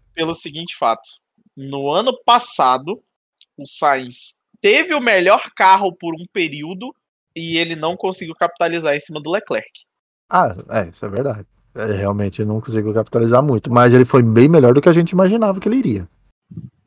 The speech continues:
Speaker 1: Não sei.
Speaker 2: A gente achava que <laughs> ele ia ser engolido. E mesmo assim ele deu uma, umas puladinhas pra fora d'água ali, igual a Foquinha.
Speaker 1: <laughs>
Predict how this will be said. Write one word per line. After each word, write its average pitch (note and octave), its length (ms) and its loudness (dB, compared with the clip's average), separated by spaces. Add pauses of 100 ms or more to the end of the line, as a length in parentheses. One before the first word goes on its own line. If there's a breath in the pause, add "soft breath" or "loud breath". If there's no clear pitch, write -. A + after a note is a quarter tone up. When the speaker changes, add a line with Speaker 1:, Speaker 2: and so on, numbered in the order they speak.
(240)
Speaker 1:
Não - 100 -14
sei. - 200 -6
Speaker 2:
A A2+ 80 4
gente A2 220 0
achava G#2+ 440 4
que D#3 380 -2 (100)
<laughs> - 100 -8
ele A2+ 200 6
ia G#2+ 100 4
ser A2 220 -2
engolido. B2 680 4 (720 loud breath)
E B2+ 200 -8
mesmo A#2 280 2
assim A2+ 220 2
ele A2+ 180 8
deu C3+ 160 8
uma, F#3 340 6
umas C#4 220 0
puladinhas G#3 400 2
pra G3 120 4
fora G#3+ 180 4
d'água G#3+ 300 2
ali, D#3 80 0
igual C#3+ 160 4
a C3 40 4
Foquinha. C#3+ 460 -4 (460)
Speaker 1:
<laughs> - 260 -8